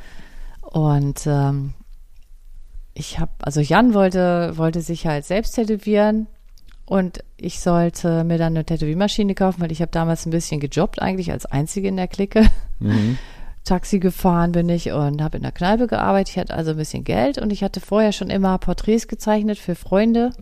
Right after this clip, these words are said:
Speaker 2: Mhm.
Speaker 1: und Bekannte. Hab da ein bisschen so nebenbei was verdient mit Porträts zeichnen. Also wusste Jan,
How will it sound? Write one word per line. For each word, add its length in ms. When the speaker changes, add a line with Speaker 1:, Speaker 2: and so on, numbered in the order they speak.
Speaker 2:
Mhm. 320
Speaker 1:
und 160
Bekannte. 600
Hab 60
da 100
ein 80
bisschen 380
so 160
nebenbei 480
was 140
verdient 360
mit 140
Porträts 460
zeichnen. 580
Also 240
wusste 260
Jan, 400